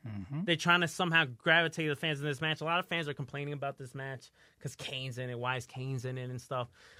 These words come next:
Speaker 2: Um,
Speaker 1: To take the loss.
Speaker 2: One thing that I realized is this match is gonna be a no D Q. If they use a lot of stuff into this match,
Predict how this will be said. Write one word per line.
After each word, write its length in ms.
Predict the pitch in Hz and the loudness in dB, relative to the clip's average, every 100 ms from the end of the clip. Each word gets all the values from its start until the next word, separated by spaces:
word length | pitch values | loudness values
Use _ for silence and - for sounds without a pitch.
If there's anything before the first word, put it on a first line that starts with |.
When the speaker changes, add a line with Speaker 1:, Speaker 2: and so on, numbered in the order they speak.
| - _ - | -20 _ 4
Speaker 2:
Um, 380 | 165 175 175 190 | 8 8 6 0
Speaker 1:
To 80 | |
take 260 | - 135 104 | 0 0 0
the 100 | 113 | 0
loss. 440 | 139 202 - - - _ _ _ _ _ _ _ _ _ _ _ _ _ | 0 -2 -6 -14 -20 _ _ _ _ _ _ _ _ _ _ _ _ _
Speaker 2:
One 260 | 185 220 220 | 4 4 6
thing 160 | 220 | 6
that 100 | 196 | 8
I 40 | 175 | 8
realized 460 | 165 160 156 151 | 8 8 8 6
is 60 | 143 | 2
this 160 | 147 139 | -2 2
match 220 | 156 135 | 2 2
is 80 | 131 | -2
gonna 140 | 131 | -4
be 120 | 120 | -2
a 40 | 113 | -2
no 160 | 110 | -4
D 120 | 98 92 | -6 -12
Q. 320 | - 92 95 _ | -14 -14 -14 _
If 220 | 180 175 | 2 4
they 140 | 147 240 | 6 4
use 260 | 240 254 | 4 2
a 60 | 208 | 4
lot 220 | 185 185 | 6 6
of 80 | 175 | 4
stuff 400 | - - 175 180 | -2 4 4 4
into 220 | 185 196 | -2 -2
this 200 | 190 185 | -2 -2
match, 320 | 196 196 196 | 0 0 -2